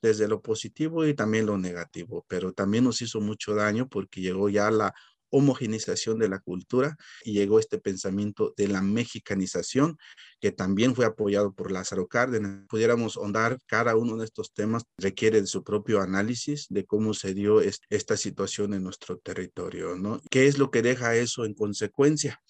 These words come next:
Deja en consecuencia lo que nuestros padres, nuestras madres le llamaban Ixtnaniman Niran, ir a la tierra de nadie.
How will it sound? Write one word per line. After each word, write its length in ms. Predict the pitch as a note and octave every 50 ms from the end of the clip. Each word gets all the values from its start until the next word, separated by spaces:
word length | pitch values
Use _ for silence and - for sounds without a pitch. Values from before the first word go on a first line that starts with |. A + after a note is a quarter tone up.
| _ -
Deja 180 | G#2 A2 B2
en 100 | C#3+ C#3
consecuencia 800 | C#3 C3 B2+ B2 - B2+ A2+ - - A#2+ A#2+ A#2 - - B2 A#2
lo 160 | A2 G#2+ G2
que 140 | - - F#2+
nuestros 760 | F#2 F#2 F2 D#2+ - - - E2+ E2+ E2 E2+ - - - -
padres, 500 | - G#2 G2+ G#2 A2 A2+ A2 A2 G#2+ -
nuestras 360 | F#2+ F2 - - F#2 F2+ F2+
madres 560 | G2 G2 G#2 G#2+ G#2+ A2 G#2+ G#2+ A2 A2 - -
le 160 | - F#2 F2 F2+
llamaban 440 | F#2 F#2+ G#2 G#2+ G2+ G2+ G2 - -
Ixtnaniman 760 | C#3 B2 - - - G#2+ G#2+ G2+ G2 G2 G2 G2 G2 F#2 F#2
Niran, 340 | F#2 F#2+ F#2 F2 E2+ D#2 - -
ir 200 | - A2+ A2 A2+
a 60 | G#2
la 120 | F#2+ F2
tierra 340 | - - G#2 F#2+ F#2 E2+ F2
de 140 | E2+ E2 F2
nadie. 340 | F2 F2 F2 - F#2+ -